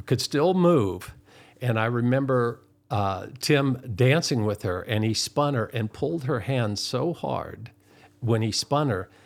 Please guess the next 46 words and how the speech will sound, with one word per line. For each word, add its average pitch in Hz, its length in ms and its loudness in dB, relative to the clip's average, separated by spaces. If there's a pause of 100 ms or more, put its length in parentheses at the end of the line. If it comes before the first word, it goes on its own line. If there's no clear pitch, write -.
(200)
that 107 160 -2
there 120 140 0
was 117 180 -2
a 117 60 -4
small 120 320 -4
tear 139 400 -4
in 110 160 -2
her 107 100 0
skin 113 380 -4
on 101 80 -4
her 104 140 -8
hand, 117 320 -4
and 101 60 -6
we 107 120 -6
had 101 100 -10
to 107 80 -8
stop - 440 -6 (180)
the 117 120 0
rehearsal 120 540 -2
and 113 140 -8
take 113 160 -2
her 113 80 -4
to 113 100 -6
the 95 120 -6
hospital 107 500 -8
and 92 100 -6
bandage 117 360 -4
her 113 100 -2
<laughs> - 140 -16
hand. 131 360 -4
I 113 120 -4
think 160 200 0
she - 140 -6
wore 117 240 -2
a 101 80 -2
glove 98 340 -2
then 92 160 -6
for 101 140 -8
the 98 80 -8
taping, 98 380 -6
but 90 180 -6 (800)
anyway, 113 340 4 (680)
the 113 100 2
whole 143 160 2
point 123 380 0
is 85 420 -8